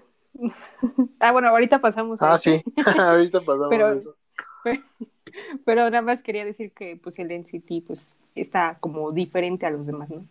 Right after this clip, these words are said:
Speaker 1: Pero, pues, ahí se va la similitud, ¿no?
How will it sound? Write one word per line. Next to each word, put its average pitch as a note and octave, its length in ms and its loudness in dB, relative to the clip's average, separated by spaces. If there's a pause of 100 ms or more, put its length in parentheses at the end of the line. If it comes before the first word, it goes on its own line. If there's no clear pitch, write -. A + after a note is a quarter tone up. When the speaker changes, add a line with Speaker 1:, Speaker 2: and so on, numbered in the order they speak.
(160)
Speaker 1:
Pero, D3 340 -6 (480)
pues, - 340 -20
ahí F#3 200 2
se G3+ 160 -8
va F#3 160 -6 (400)
la F3 220 -8
similitud, D#3+ 600 -12
¿no? D#3+ 240 -10